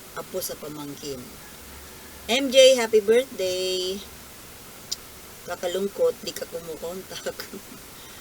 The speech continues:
<laughs> Ngayon, mga kababayan, ang ating pong pag-uusapan ay masyadong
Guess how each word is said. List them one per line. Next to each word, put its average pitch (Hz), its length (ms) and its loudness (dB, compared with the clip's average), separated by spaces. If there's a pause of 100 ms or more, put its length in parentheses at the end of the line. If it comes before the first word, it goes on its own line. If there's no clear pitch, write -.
<laughs> - 880 -12
Ngayon, 285 320 6
mga 214 220 6 (100)
kababayan, 165 680 2 (680)
ang 220 100 4
ating 262 400 2
pong 233 160 10
pag-uusapan 175 880 2 (240)
ay 180 320 4 (480)
masyadong 202 920 6